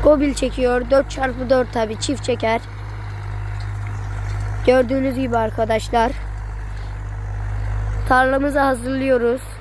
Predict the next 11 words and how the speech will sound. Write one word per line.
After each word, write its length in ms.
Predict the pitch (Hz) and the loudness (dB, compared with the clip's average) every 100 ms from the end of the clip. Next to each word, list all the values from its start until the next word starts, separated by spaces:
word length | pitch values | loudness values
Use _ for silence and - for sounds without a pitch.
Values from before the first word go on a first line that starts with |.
| - - - - - - | -12 -10 -10 -10 -2 6
Gördüğünüz 500 | 262 262 269 254 269 | 6 6 0 0 -2
gibi 160 | 262 240 | -2 0
tam 220 | 269 269 | 2 4
olmadı 420 | 269 269 233 226 233 | 2 2 0 -2 0
tarlamız. 480 | 220 220 220 208 | 0 2 -2 -4
Biraz 260 | 233 254 247 - | 2 4 4 0
tezeklendi. 840 | 254 233 254 - 240 240 220 220 269 - - - - - - - - - - - - - - - - - - - - | -2 0 -2 0 0 0 0 0 -2 -12 -16 -14 -12 -10 -12 -12 -14 -14 -16 -16 -16 -12 -12 -10 -10 -10 -10 -8 0
Gördüğünüz 540 | 226 233 220 240 240 220 | 2 2 2 -2 -2 -2
gibi. 360 | 220 214 220 - - - - - - - - - - - - - - - - - - - - | -2 0 -2 -6 -14 -14 -16 -14 -12 -12 -12 -12 -10 -10 -10 -10 -10 -8 -8 -8 -8 -4 -2
Bakın 260 | 226 262 | 0 2
arkadaşlar. 720 | 233 220 - 214 202 - 208 | 2 0 -2 -2 -4 -2 -4